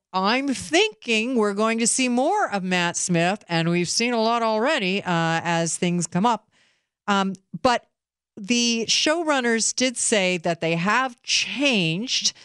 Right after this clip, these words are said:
Um, executive producer Sarah Hess told Vanity Fair earlier this month,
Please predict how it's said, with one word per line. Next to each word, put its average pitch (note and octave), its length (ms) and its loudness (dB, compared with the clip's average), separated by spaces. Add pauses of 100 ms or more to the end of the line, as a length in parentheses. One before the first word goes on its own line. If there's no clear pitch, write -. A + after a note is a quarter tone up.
(320)
Um, D#3 340 0
executive G3+ 480 -2
producer G3+ 320 -2
Sarah F#3+ 300 0
Hess F3+ 220 -2
told F3 240 -4
Vanity D#3+ 340 0
Fair G3 260 -2
earlier F3 320 0
this D#3 200 -2
month, D#3 300 0